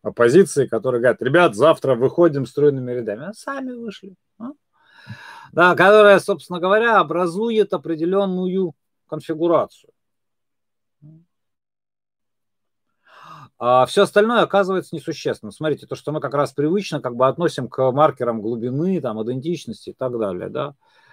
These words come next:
Принадлежность к партии, да какая разница? <laughs> Да, там, а, программа, да, какая программа? Верните им обратно губернатора, и всё. А, да, и про-, и так далее, и так далее, и так далее. Но это свободное высказывание.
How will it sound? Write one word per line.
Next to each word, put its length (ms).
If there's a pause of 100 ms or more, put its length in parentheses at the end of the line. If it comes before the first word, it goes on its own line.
(140)
Принадлежность 540
к 80
партии, 360
да 180
какая 380
разница? 380 (560)
<laughs> 460
Да, 360
там, 480
а, 440 (200)
программа, 720
да, 100 (420)
какая 320
программа? 800 (260)
Верните 460
им 80
обратно 380
губернатора, 640
и 220
всё. 320 (720)
А, 540
да, 160
и 120
про-, 360
и 40
так 160
далее, 260
и 20
так 160
далее, 180
и 20
так 140
далее. 260
Но 180
это 200
свободное 520
высказывание. 480